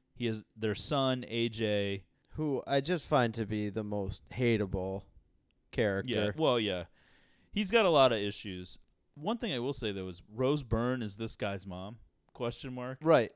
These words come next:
Speaker 1: I think she's, like, eleven years older than that guy in real life. I was just like, they didn't age Rose Byrne up a minute
Speaker 2: Well, it's
Speaker 1: in
Speaker 2: even,
Speaker 1: this
Speaker 2: like,
Speaker 1: part.
Speaker 2: that dude that plays Ryan Gosling's son is, like, s-, actually, like, way older than you would have thought.
Speaker 1: I think he was,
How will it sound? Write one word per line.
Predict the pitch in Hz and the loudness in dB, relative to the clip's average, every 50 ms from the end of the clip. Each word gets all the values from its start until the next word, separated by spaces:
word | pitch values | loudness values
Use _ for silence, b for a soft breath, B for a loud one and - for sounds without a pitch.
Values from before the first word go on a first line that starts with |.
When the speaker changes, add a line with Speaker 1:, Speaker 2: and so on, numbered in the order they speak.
| _ _ - | _ _ -12
Speaker 1:
I | 147 | -6
think | 131 160 160 - | -6 -4 -4 -4
she's, | 170 156 147 | -4 -2 -2
like, | 143 123 | -2 0
eleven | 110 98 104 107 104 110 107 110 107 104 | -2 -2 -2 -2 -2 -2 -2 -4 -6 -4
years | 104 101 98 95 98 | -4 -4 -2 -2 -2
older | 92 95 98 101 104 | -2 0 0 0 -2
than | 104 101 101 | -2 -2 -2
that | 104 101 104 - | -4 -4 -4 -2
guy | 113 107 104 | -2 0 0
in | 107 104 101 | 0 -2 -2
real | 104 104 101 95 | 0 0 0 0
life. | 92 92 95 104 104 - - | 0 0 0 0 0 0 4
I | - 185 | 4 6
was | 202 226 233 - | 6 6 6 4
just | 247 220 - - | 4 2 2 4
like, | 214 196 180 165 151 B B B B B B B | 6 6 6 6 4 B B B B B B B
they | - 254 269 | -2 0 2
didn't | 302 285 247 208 - - | 4 4 2 2 0 0
age | 156 175 180 185 185 156 151 | 4 4 6 4 4 2 -2
Rose | 139 139 156 156 160 160 147 | 4 8 10 10 10 10 8
Byrne | 131 120 143 147 156 151 143 | 6 4 6 6 6 6 6
up | 131 123 - - - - _ _ - | 6 4 4 0 -6 -14 _ _ -4
a | 131 127 | -2 -2
minute | 120 117 110 104 104 110 135 170 170 135 113 220 | -2 -2 -4 -4 -2 0 2 2 4 4 6 8
Speaker 2:
Well, | 226 214 | 8 8
it's | - - | 6 4
Speaker 1:
in | 123 - | 0 0
Speaker 2:
even, | 226 - | 2 2
Speaker 1:
this | 294 294 254 | 2 2 4
Speaker 2:
like, | 233 220 202 | 2 2 2
Speaker 1:
part. | 165 170 | 4 4
Speaker 2:
that | 220 220 208 - | 4 4 4 2
dude | - 226 226 220 180 | 0 -2 -2 0 0
that | 208 208 - | 0 2 2
plays | - 208 202 190 175 - | 2 2 4 2 2 0
Ryan | 190 185 180 170 | 0 0 0 0
Gosling's | 143 165 196 254 285 - 151 127 120 - | 2 2 2 2 2 0 -4 -4 -2 0
son | 160 143 135 127 | 0 0 0 0
is, | 131 123 - | -2 0 0
like, | 131 120 - | 0 0 0
s-, | - - _ _ - | -4 -12 _ _ 2
actually, | - 165 208 - - 151 123 | 4 4 4 4 2 0 -2
like, | - 120 | -2 0
way | 113 123 143 165 165 131 | 2 4 6 6 6 6
older | 120 143 180 196 - 120 101 92 | 6 4 4 2 2 -2 -4 -4
than | 95 95 101 | -6 -8 -8
you | 104 104 | -6 -6
would | 104 101 | -6 -6
have | 101 95 | -6 -6
thought. | - - 101 98 101 104 - - - _ _ _ _ _ _ _ _ _ _ - | -4 -4 -2 0 0 -2 -4 -4 -10 _ _ _ _ _ _ _ _ _ _ -6
Speaker 1:
I | 135 | -4
think | 151 185 190 135 | -2 -4 -4 -4
he | - 160 156 | -4 -4 -2
was, | 151 147 139 131 131 127 123 123 117 113 110 107 - - - - - | 0 2 4 4 4 4 2 2 0 -2 -4 -4 -4 -2 -4 -4 -6